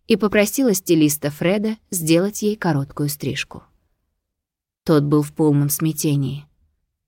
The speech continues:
«Но у мадам такие красивые волосы». «Они меня старят. Короткая стрижка сделает меня моложе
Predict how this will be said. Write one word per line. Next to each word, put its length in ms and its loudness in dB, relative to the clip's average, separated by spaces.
«Но 420 2
у 60 2
мадам 500 0
такие 400 0
красивые 680 2
волосы». 580 0
«Они 260 6
меня 240 2
старят. 640 -4
Короткая 540 2
стрижка 480 -2
сделает 500 2
меня 260 2
моложе 560 0